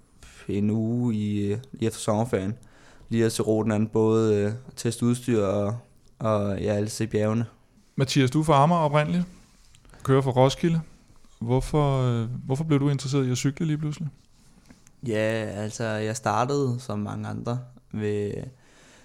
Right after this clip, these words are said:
Speaker 1: ved at spille fodbold, og det, det fandt jeg ud af, at jeg var rigtig dårlig til. Og så, øh, så fik jeg en cykel af min, en racercykel af min far i, øh,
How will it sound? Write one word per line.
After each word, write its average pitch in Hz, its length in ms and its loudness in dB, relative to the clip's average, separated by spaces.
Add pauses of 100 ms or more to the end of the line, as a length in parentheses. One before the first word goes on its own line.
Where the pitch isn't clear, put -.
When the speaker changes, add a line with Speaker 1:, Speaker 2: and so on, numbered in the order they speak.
Speaker 1:
ved - 20 -6
at 113 80 -2
spille 117 200 -4
fodbold, 120 420 0 (200)
og 107 180 -6
det, 107 760 -2 (200)
det 113 140 0
fandt 107 200 -2
jeg 110 80 -2
ud 107 120 0
af, 107 280 -2
at 110 160 -8
jeg 107 260 -6
var 107 100 -6
rigtig 110 280 -4
dårlig 107 260 -2
til. 113 180 -8 (320)
Og 113 220 -2
så, 123 380 4 (120)
øh, 107 440 -4
så - 120 -6
fik 127 280 -2
jeg 127 160 2
en 110 100 -2
cykel 135 480 -2 (220)
af 113 100 -2
min, 110 340 -2 (140)
en 107 160 -8
racercykel 127 540 -2
af 113 100 -2
min 107 140 0
far 110 280 0
i, 110 220 -2
øh, 107 320 -4